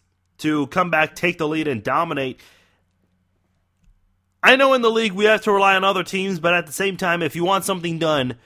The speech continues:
you've gotta do it yourself. I know it's an old saying, it's a cliche, but, uh, it, it holds true in this situation for the Kansas City Chiefs. And like I said last week, the Chiefs, even though they're, they're not leading the A F C West right now, they can control their own destiny.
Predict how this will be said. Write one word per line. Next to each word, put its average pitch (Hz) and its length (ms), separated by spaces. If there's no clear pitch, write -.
you've 147 320
gotta 175 260
do 151 180
it 135 60
yourself. 117 500
I 117 120
know 160 100
it's 185 140
an 185 40
old 185 200
saying, 175 320
it's 143 100
a 127 40
cliche, 170 500
but, 135 280
uh, 120 260
it, 120 160
it 143 160
holds 170 320
true 185 200
in 170 100
this 165 120
situation 170 520
for 147 160
the 127 80
Kansas 151 300
City 143 140
Chiefs. 151 440
And 123 400
like 160 260
I 302 80
said 302 200
last 302 300
week, 175 240
the 151 100
Chiefs, 262 380
even 240 220
though 269 140
they're, 214 520
they're 135 400
not 196 280
leading 202 400
the 220 160
A 214 160
F 202 100
C 208 140
West 208 240
right 196 120
now, 190 320
they 147 220
can 220 160
control 196 400
their 190 160
own 180 120
destiny. 160 520